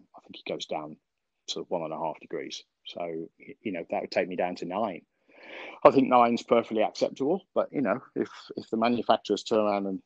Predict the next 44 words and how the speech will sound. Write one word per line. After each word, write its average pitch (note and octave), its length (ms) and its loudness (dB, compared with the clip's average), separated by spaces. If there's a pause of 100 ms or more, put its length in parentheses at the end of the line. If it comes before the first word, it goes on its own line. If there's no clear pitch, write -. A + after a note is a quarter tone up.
were G#2+ 160 2
told A2 600 6
by G#2 140 6
the G2+ 120 6
R G2+ 200 8
and G2 80 0
A G2+ 40 0
and G#2 180 -2
U G2+ 120 0
S - 140 -6
G G#2 140 2
A F#2+ 280 4
that F#2+ 140 -2 (120)
the G2+ 60 -12
maximum G2 360 -10
amount G2 220 -6
of F#2 80 -8 (180)
loft, F#2 340 2
measured G#2+ 320 0
loft G2 260 2
on G2+ 100 0
the G2+ 80 -2
club G2 300 0
when F#2+ 140 -4
it's - 120 -16
positioned G2 500 -6
flat F#2+ 180 -2
on A2 80 -2
the G#2+ 80 -4
ground, F#2+ 320 -4 (720)
you G#2+ 80 -6
know, G2+ 240 0
was, A2+ 440 0
uh, A2 220 6 (120)
was, - 300 -8 (180)
was, A2 240 -4 (480)
had G#2+ 140 -6
to G#2 100 -8
be G#2+ 100 4
at G2 120 4
least A2 280 4
nine G#2 260 0
degrees G2 340 0
aloft, G#2+ 380 0